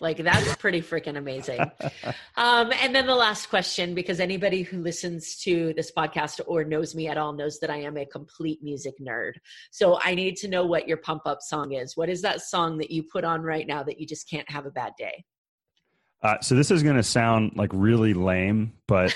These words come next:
Speaker 2: my,
Speaker 1: <laughs>
Speaker 2: my sons have gotten into the Fast and Furious movies, and we watched Fast and Furious seven, and there's a song called Next Level, which I, I get it, like, Next Level Income,
Speaker 1: <laughs>
Speaker 2: but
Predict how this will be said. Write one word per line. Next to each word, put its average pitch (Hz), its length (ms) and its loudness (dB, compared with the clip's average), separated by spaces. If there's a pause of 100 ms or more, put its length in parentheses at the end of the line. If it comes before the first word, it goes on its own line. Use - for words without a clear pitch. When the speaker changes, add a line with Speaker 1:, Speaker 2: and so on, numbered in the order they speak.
Speaker 2:
my, 92 340 2
Speaker 1:
<laughs> - 40 2
Speaker 2:
my 107 140 4
sons 123 600 4
have 107 160 2
gotten 101 280 2
into 98 160 2
the 95 100 0
Fast 95 460 -2
and 90 100 -4
Furious 101 600 -2 (300)
movies, 120 520 4
and 98 320 0
we 107 80 6
watched 110 240 2
Fast 101 340 0
and 104 100 -2
Furious 95 360 0
seven, 98 420 0 (300)
and 107 160 4
there's 110 160 4
a 101 80 2
song 104 360 4
called 95 280 0
Next 98 300 0
Level, 104 340 2
which - 400 0
I, 90 200 -2
I 90 60 -2
get 87 220 -2
it, 92 160 0
like, 92 180 -4
Next 90 260 -2
Level 90 200 2
Income, 98 400 2 (220)
Speaker 1:
<laughs> - 200 -10
Speaker 2:
but 110 280 4